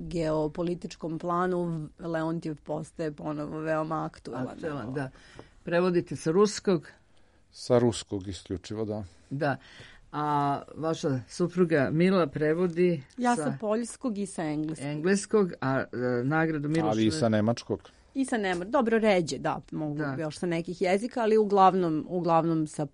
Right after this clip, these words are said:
Speaker 1: ovaj, iz poljskog i, i sa engleskog, to je ovako primarno.
Speaker 2: Da, e, za, nagrada Miloš Nađurić, e, je otišla za prevod knjige Ja sam žena,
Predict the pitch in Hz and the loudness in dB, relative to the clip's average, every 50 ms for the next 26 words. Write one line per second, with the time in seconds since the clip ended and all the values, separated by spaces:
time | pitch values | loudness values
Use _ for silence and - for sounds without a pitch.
0 | - - 151 156 143 143 143 143 135 147 151 - - - 180 180 185 185 - - | -10 -10 -8 -6 -4 -4 -4 -4 -6 -6 -8 -8 -4 -2 -2 0 -2 -2 -6 -6
1 | 196 165 147 160 156 151 151 151 - - 160 160 - - 160 156 151 151 151 160 | -8 -6 -6 -4 -4 -4 -4 -4 -4 -4 -6 -6 -6 -6 -4 -4 -2 -2 -4 -4
2 | 160 151 - - 147 139 - - - - - - - - - - - 175 - _ | -6 -8 -10 -12 -12 -12 -12 -14 -16 -16 -16 -14 -16 -16 -16 -16 -18 -18 -20 _
3 | _ _ _ _ _ _ _ _ _ _ _ _ _ _ - 185 175 143 143 147 | _ _ _ _ _ _ _ _ _ _ _ _ _ _ -6 -4 -4 -4 -4 -6
4 | 151 170 190 180 156 - _ _ - 151 151 156 131 120 - - _ - 127 131 | -6 -8 -10 -10 -12 -14 _ _ -12 -8 -4 -4 -4 -4 -4 -8 _ -10 -6 -6
5 | 131 127 113 131 151 156 151 156 - - 120 127 139 151 151 151 147 156 151 143 | -4 -4 -4 -4 -4 -4 -4 -4 -6 -6 -6 -4 -2 -2 -2 -2 -2 -2 -2 -2
6 | 139 139 135 147 151 147 135 - - 147 143 135 147 143 143 151 156 143 - - | -2 -2 0 0 0 -2 -2 -2 -2 -4 -2 0 0 0 0 0 0 -2 -4 -8
7 | - - 139 135 131 127 - - - - 131 131 - - - 139 135 - 147 139 | -8 -4 -2 0 0 0 -2 -4 -4 -4 -2 -2 -2 -2 -4 -4 -4 -4 -6 -8
8 | - - 143 131 131 139 139 131 127 127 127 135 _ _ - - - - - - | -4 -2 -2 -2 -2 0 0 0 0 0 -2 -4 _ _ -20 -20 -20 -20 -20 -18
9 | - - 147 151 151 147 151 143 - - 156 151 143 147 143 139 135 - - 139 | -12 -6 -4 -2 -2 -2 -2 -4 -4 -4 -4 -2 0 0 0 0 0 -2 -2 -4
10 | 135 127 131 135 131 135 156 170 170 160 151 98 | -2 -2 0 0 2 2 4 4 2 2 0 -2